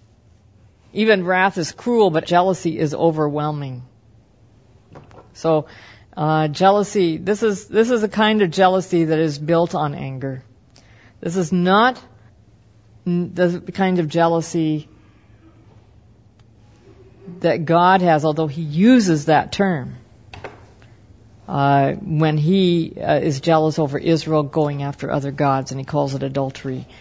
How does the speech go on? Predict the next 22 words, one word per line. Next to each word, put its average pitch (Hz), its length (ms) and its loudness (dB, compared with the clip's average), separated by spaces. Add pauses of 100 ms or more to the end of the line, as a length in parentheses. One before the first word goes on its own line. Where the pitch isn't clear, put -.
(280)
and 139 400 -2
he 143 100 -2
tries 143 340 0
to 147 60 -8
call 139 240 -2
them 131 200 -6
back. 131 420 -2 (360)
Um, 143 300 2
if 165 200 -2
you 180 140 4
read 202 360 4
carefully 185 460 2
in 147 80 -4
the 143 60 -6
prophets 170 840 -2 (400)
where 165 280 6
this 160 200 -2
is 147 140 -2
used 160 420 2
as 139 140 -2
a 139 60 -4
metaphor, 143 720 -2